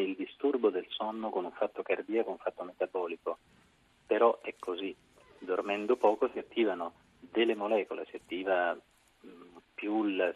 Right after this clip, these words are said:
sistema nervoso simpatico, quindi l'adrenalina, può aumentare la frequenza, la pressione ed altro, e c'è uno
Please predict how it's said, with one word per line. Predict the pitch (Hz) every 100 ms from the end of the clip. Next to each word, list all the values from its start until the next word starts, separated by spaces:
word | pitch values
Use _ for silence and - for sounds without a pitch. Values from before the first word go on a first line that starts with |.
| -
sistema | - 110 98
nervoso | 98 98 92 90
simpatico, | 95 - 101 101 95
quindi | 98 92
l'adrenalina, | 87 85 92 87 92 113 123 110
può | 92
aumentare | 87 - - 82
la | 80
frequenza, | 90 85 104 98 98
la | -
pressione | - - - 107
ed | 120
altro, | 85 85 - - _ _ _ _ - - _ _ _ _
e | 135 120 -
c'è | - - 156
uno | 139 107